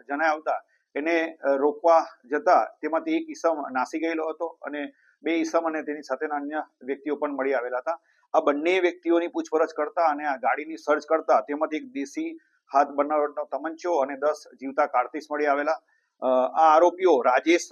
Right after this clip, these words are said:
બનસિંહ અજનાર, જે, અ, ર-, મૂળ રહેવાસી જોબટ, અ, તાલુકાના અલીરાજપુર, અ, જિલ્લાના મધ્યપ્રદેશના વતની છે,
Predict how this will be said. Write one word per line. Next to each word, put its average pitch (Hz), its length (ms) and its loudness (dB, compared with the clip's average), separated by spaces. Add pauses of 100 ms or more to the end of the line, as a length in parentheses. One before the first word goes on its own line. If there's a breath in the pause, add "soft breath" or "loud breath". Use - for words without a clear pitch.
બનસિંહ 147 400 -2
અજનાર, 147 420 4 (440)
જે, 165 420 2
અ, 135 120 -4 (500)
ર-, 143 200 -4
મૂળ 156 320 -2
રહેવાસી 170 680 4 (120)
જોબટ, 165 340 4 (300)
અ, 131 240 0
તાલુકાના 160 500 0
અલીરાજપુર, 151 720 -2 (260)
અ, 127 240 -8
જિલ્લાના 156 480 0
મધ્યપ્રદેશના 139 640 -6
વતની 120 320 -12
છે, 160 160 -8